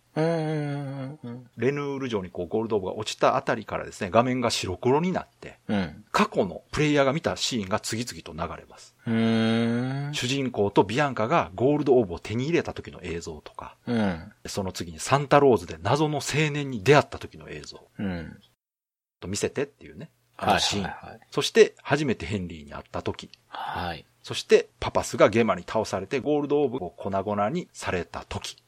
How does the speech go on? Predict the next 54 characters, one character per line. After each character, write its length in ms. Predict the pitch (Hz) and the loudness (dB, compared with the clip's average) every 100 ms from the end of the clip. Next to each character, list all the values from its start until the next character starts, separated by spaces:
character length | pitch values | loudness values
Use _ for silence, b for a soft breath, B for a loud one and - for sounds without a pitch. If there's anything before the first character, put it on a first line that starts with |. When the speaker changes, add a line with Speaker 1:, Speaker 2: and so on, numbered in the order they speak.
| - | 0
Speaker 2:
と 100 | 113 | 2
い 60 | |
う 140 | 131 117 | 4 4
映 120 | 120 | 4
像 120 | 110 | 6
が 100 | 104 | 4
こ 120 | 90 - | 2 -2
う、 40 | |
Speaker 1:
は 40 | |
い。 0 | - | -4
Speaker 2:
パ 80 | 110 | 0
ッ 20 | |
パ 100 | 98 | 0
ッ 20 | |
パ 80 | 92 | 0
ッ 20 | |
と 100 | - | -4
走 180 | - 120 | -2 0
馬 180 | 117 113 | 4 6
灯 160 | 127 120 | 4 2
の 180 | 120 | 2
よ 120 | 127 80 | -2 -2
う 40 | |
に 120 | 78 _ | -10 _
演 180 | 98 87 | -10 -8
出 180 | - - | -10 -12
と 100 | 78 | -12
し 80 | - | -12
て 80 | |
流 140 | 80 82 80 | -6 -4 -4
れ 60 | |
ま 120 | - - | -6 -18
す。 140 | - _ - | -20 _ -2
Speaker 1:
な 180 | 92 | 0
る 60 | 90 | 0
ほ 140 | - | -4
ど。 180 | 80 - - - | -10 -12 -8 -4
Speaker 2:
で、 80 | |
そ 120 | 165 190 | 2 4
れ 100 | 185 | 4
ら 100 | 143 | 4
の 100 | 123 | 4
映 220 | 131 127 | 4 4
像 200 | 120 113 | 4 2
を 40 | |
見 140 | 107 104 | 2 2
終 100 | 101 | 2
わ 120 | 95 | 2
る 80 | 95 | 6
と、 280 | 202 - - | 6 6 0
プ 80 | |
サ 160 | - 92 | 2 2
ン 100 | 87 | 2
が、 260 | 123 156 | 2 2